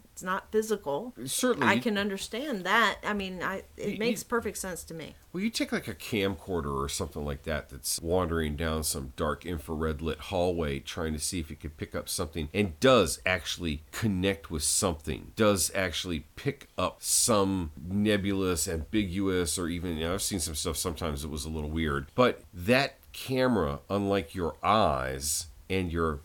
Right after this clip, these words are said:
Speaker 2: the, whatever energy reception your body has, does not get that energy reception
Speaker 1: Mm-hmm.
Speaker 2: that your body also picks up.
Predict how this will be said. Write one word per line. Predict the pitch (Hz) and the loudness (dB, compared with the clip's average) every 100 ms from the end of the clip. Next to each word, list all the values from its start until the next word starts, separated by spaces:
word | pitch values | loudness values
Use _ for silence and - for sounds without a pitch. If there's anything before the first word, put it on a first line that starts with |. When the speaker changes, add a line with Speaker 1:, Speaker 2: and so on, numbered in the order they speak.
| - | -8
Speaker 2:
the, | 80 | -4
whatever | 87 110 107 95 - | -2 2 2 2 2
energy | 104 107 90 | 2 2 0
reception | 85 87 - 107 - 98 85 78 | -4 -2 2 2 0 -4 -4 -4
your | 87 78 | -4 -2
body | 73 80 104 95 76 | 2 4 4 2 0
has, | 82 71 69 65 - - 87 | 0 0 0 -2 -8 -10 4
does | 113 95 87 | 6 6 6
not | 107 104 82 76 | 6 6 2 2
get | 117 127 | 2 4
that | 98 71 - | 0 0 0
energy | 78 80 71 71 | -2 0 -2 -6
reception | 73 - 92 - 73 | -4 -2 -2 -2 -4
Speaker 1:
Mm-hmm. | 71 | -4
Speaker 2:
that | 80 - | -4 -4
your | |
body | 76 87 92 92 | 2 4 4 4
also | 80 78 - | -2 -2 -4
picks | 78 85 73 - | -6 -8 -6 0
up. | 85 67 | 0 0